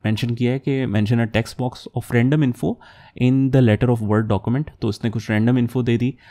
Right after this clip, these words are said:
अब मैं चाह रहा था कि ये इसको फिल करे तो,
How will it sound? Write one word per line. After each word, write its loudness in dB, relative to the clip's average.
अब -2
मैं 2
चाह 0
रहा 0
था 0
कि -2
ये -2
इसको -4
फिल 2
करे -4
तो, 0